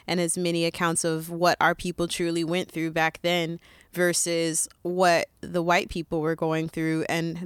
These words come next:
the vict-, the victories that they had and accomplished is because the,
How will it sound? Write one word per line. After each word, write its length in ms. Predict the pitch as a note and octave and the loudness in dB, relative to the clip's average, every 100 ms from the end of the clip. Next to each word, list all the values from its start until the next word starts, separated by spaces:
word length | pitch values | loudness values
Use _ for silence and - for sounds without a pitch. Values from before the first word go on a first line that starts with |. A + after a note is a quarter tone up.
| F3 | -2
the 80 | |
vict-, 360 | E3 E3+ - - F#3 | -2 -4 -6 -10 -6
the 120 | F3 | -6
victories 720 | D#3 G3+ - F#3 E3 D#3+ D#3+ | 0 -2 0 -2 0 -2 0
that 180 | D#3 - | -2 0
they 320 | D#3 D#3 F3+ _ - | 0 0 -4 _ -10
had 500 | - F#3+ F3+ E3 D#3+ | 2 4 6 4 2
and 120 | D3+ | 0
accomplished 720 | C#3 F3+ E3+ E3 D#3 D3 - - - - _ _ | 0 2 2 2 0 0 -2 -8 -20 -20 _ _
is 160 | E3+ E3 | -4 -2
because 760 | D#3+ F3+ F#3+ F#3 F3 F3 - - _ _ _ _ _ _ | -6 2 4 6 4 2 -4 -8 _ _ _ _ _ _
the, 480 | - F#3 F#3 F3 F3 | -4 2 2 0 -8